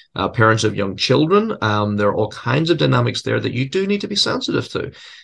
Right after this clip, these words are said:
It isn't, um, necessarily pastoral kindness to a congregation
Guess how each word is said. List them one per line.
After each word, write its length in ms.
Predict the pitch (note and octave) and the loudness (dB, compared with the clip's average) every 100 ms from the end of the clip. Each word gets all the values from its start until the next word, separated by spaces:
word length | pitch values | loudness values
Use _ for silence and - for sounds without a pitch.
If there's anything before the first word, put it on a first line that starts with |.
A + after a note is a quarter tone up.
| - | 0
It 200 | C3+ A#2+ | 4 4
isn't, 420 | D#3 F#3+ F3 - | 4 2 0 0
um, 380 | A2+ A2 G#2+ G#2 | 2 2 0 -2
necessarily 760 | A#2 A2+ G#2 - A2 A2+ G#2 G2+ | -2 -2 -2 0 2 2 2 -2
pastoral 560 | - A2 G#2+ - G2 | -4 -6 -4 -4 -4
kindness 520 | - - D#3 C4+ G3 - | -6 -4 -2 0 -2 0
to 120 | A2 | -2
a 60 | G#2+ | 0
congregation 800 | G#2+ G#2+ A2 G#2 G2+ A2+ B2 | 0 0 0 -4 -2 -2 -4